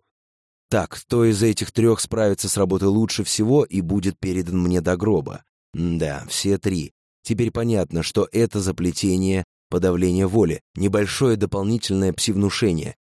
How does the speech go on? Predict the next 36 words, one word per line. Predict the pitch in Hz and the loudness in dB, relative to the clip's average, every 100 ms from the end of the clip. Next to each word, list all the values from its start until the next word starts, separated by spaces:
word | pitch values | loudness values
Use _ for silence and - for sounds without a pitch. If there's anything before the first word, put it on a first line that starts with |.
| - | -8
и | 98 | -4
ведунья | 104 107 127 113 101 | -2 0 2 4 4
выдала | 123 117 107 101 | 4 4 4 2
стопроцентный | - 113 107 - 110 - 104 | 0 -2 -2 -2 -2 0 -2
прогноз, | - 107 107 113 76 - _ - | -2 -2 0 0 -2 -6 _ -14
что | - 98 | -2 0
у | |
меня | 95 98 101 | 2 0 -2
теперь | 98 101 | -2 -6
есть | 87 90 - | -4 -4 -4
три | - 98 101 | -4 -2 0
вечных | 90 90 - 87 - | 0 -2 -2 -4 -2
раба. | 95 82 80 - _ _ _ | -2 0 -4 -6 _ _ _
Ну | 98 110 | -2 2
и | |
ладно, | 92 82 69 65 64 _ _ - | 2 0 -4 -10 -14 _ _ -8
будут | 82 120 135 131 110 | -2 2 4 4 4
работать | 110 98 107 104 - | 2 4 4 2 0
эти | 95 - | -2 0
маги | 92 87 85 | 0 0 0
на | 90 | 0
меня. | 92 90 76 - _ _ _ | 0 0 -4 -10 _ _ _
Коль | - 139 | 0 2
с | 117 131 | 2 2
выбранным | 139 120 120 113 113 | 4 4 4 4 4
мне | 123 131 101 - | 4 2 0 0
нет | 107 120 107 101 | 2 4 2 2
необходимости | 98 - 98 95 85 - | 0 0 -2 0 -2 -2
париться, | 90 127 120 101 - | -2 0 2 0 -2
пусть | - 160 113 | -2 -2 -2
быстренько | 95 147 135 127 117 113 | -2 0 0 0 2 0
перешерстит | 107 101 - 107 90 - 135 - | -2 -4 -2 -4 -2 0 0 0
информацию | 110 92 104 104 113 104 107 | -2 0 0 2 0 0 -2
по | 95 104 | -4 -4
тайникам | 104 101 - 110 | 0 0 0 -2
Хряка | 98 117 123 80 76 | 0 0 0 0 -4